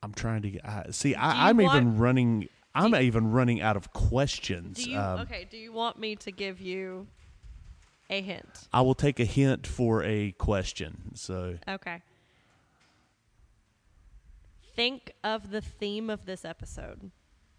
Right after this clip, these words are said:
Speaker 1: Mm, okay. So some, so, uh, a, uh, a, a returning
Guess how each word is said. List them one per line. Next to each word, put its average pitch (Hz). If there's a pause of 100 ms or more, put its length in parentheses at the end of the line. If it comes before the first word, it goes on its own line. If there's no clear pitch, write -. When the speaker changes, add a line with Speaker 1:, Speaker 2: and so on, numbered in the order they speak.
(1300)
Speaker 1:
Mm, 143 (180)
okay. 123 (420)
So 95
some, 117
so, 104 (300)
uh, 107
a, 98
uh, 98 (120)
a, 98
a 101
returning 101